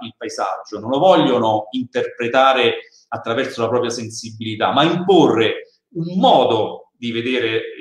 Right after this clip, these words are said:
il paesaggio a priori. Eh, e ci sono poi oggi, insomma, di tecniche ce ne stanno tante, da,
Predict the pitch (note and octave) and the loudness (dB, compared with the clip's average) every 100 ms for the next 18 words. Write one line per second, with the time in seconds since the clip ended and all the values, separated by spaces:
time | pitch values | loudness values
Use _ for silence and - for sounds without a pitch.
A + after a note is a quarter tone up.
0 | A2+ A2+ B2 - F3+ F#3 A#2 A2+ - D#3+ | -16 -16 -16 -4 -2 0 0 0 0 2
1 | F3 - - - _ _ - B2 A#2+ D3+ | 4 4 0 -10 _ _ -4 -4 2 4
2 | F#3+ - - - _ _ _ _ C#3 A#2 | 4 2 -6 -14 _ _ _ _ -6 -4
3 | A2 G#2 G2+ A#2+ - F#3 D#3+ D#3+ F#3 C#3 | -2 -4 -6 -8 -6 -4 0 2 4 4
4 | A#2+ A2 D3 A2+ A2+ G#2 - _ - A2 | 2 4 4 2 -2 -6 -14 _ -18 -16
5 | G2 G2+ B2+ B2 F#2+ F#2 G2 - F#2+ F#2+ | -6 -2 0 -2 -12 -14 -18 -18 -18 -4
6 | A2 A#2+ G#2+ - G2 | 0 2 0 -4 -8